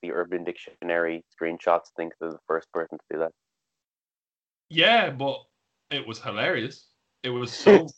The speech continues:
Speaker 1: <laughs>
Speaker 2: it was, the, the T-Bar one was a stretch, talking about the gap between, uh, and I'm not even gonna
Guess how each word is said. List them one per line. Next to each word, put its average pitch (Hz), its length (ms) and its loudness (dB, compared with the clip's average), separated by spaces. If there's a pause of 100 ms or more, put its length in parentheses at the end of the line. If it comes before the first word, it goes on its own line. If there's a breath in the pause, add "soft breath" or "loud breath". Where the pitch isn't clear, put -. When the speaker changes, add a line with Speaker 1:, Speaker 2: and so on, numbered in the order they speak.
(180)
Speaker 1:
<laughs> - 280 -4
Speaker 2:
it 135 60 -8
was, 127 260 -2 (280)
the, 143 260 0
the 139 140 2
T-Bar 175 600 4
one 117 300 -6
was 113 160 -12
a 113 80 -6
stretch, - 540 -2
talking 104 260 -6
about 101 300 -6
the 107 80 -8
gap 107 340 -4
between, 107 420 -10
uh, 104 220 -4
and 104 200 -4
I'm 107 160 -4
not 120 180 2
even 95 100 -8
gonna 92 240 -10